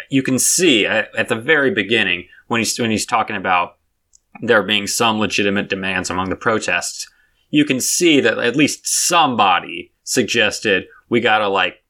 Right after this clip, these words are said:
accommodate these people." The whole point of the speech really should have been to foster dialogue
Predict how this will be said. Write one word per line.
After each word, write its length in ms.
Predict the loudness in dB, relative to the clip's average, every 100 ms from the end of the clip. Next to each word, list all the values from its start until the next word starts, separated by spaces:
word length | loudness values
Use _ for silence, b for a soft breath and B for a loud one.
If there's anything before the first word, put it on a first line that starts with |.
| _
accommodate 640 | -6 -2 -2 -2 -2 -4 -4
these 180 | -10 -8
people." 540 | -8 -8 -10 -14 -16 _ _ _ _ _ _ _ _ _ _ _ _
The 120 | -2
whole 200 | 2 2
point 400 | 2 2 2 2
of 80 | -2
the 100 | 0
speech 680 | 0 2 2 2 0 -4 -6 -6
really 360 | 2 6 6 4
should 260 | 2 2
have 180 | 2 0
been 400 | 0 0 -2 -6 -20 _ _ -4
to 280 | 0 0
foster 480 | 0 2 0 0 -2
dialogue 680 | 0 0 0 -2 -6 -8 -10